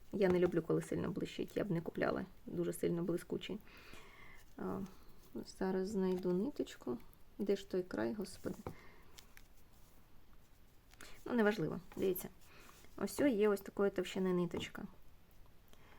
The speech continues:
Ось такої вона товщини. Я вишивала в три нитки на тканині польський льон. І, ну, ви бачили, що воно виходило. Можна буде вишивати в три.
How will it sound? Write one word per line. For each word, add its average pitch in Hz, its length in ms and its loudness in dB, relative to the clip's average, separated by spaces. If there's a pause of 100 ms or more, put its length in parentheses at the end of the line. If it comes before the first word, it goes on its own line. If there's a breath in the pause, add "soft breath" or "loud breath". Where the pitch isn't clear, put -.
(600 loud breath)
Ось 196 300 -2
такої 226 460 0
вона 190 240 2
товщини. 185 600 -2 (460 soft breath)
Я 214 300 2
вишивала 214 720 2
в 185 420 2
три 196 200 4
нитки 180 440 2 (760 loud breath)
на 196 300 4
тканині 202 400 2
польський 190 460 0
льон. 160 180 2 (840)
І, 170 240 0
ну, 226 180 4
ви 170 100 2
бачили, 175 380 2
що 170 160 -4
воно 165 160 2
виходило. 156 460 0
Можна 170 280 0
буде 170 220 0
вишивати 170 440 -2
в - 80 -6
три. 220 280 0